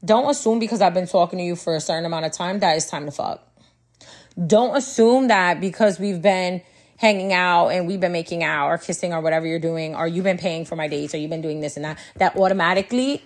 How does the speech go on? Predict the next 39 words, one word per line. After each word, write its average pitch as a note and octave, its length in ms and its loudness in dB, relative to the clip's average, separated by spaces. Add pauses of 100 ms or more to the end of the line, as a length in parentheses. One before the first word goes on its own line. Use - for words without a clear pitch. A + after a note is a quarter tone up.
(120)
I'm F3+ 140 -4
supposed F3 320 -4
to - 80 -4
drop C#3+ 240 -2
it - 20 2
like D3+ 180 0
it's G3+ 100 -6
hot D#3+ 200 2
for - 120 -12
you. C3 120 -10 (1700)
Says - 260 2
who? F3 260 2 (1080)
Who, F#4 260 6
who F#4 160 4
said? D#4+ 400 0 (1400)
And C#4 140 4
also C#4+ 340 2
vice A3+ 240 2
versa, G#3+ 340 2
right? F#3 320 2
Put C4 180 4
in C#4+ 120 2
the C#4 160 -2
effort A3+ 460 -2
to, G3+ 440 -4 (460)
if B3 200 2
you B3 260 0
do B3+ 320 -4
want D#3+ 340 -4
to, C3+ 300 -6
put C4 220 4
in C4+ 120 4
the B3+ 120 -2
effort A3 260 -2
to G#3+ 100 0
let F3+ 180 2
someone F#3 380 -2
know, D3+ 260 0
right? C3+ 340 -6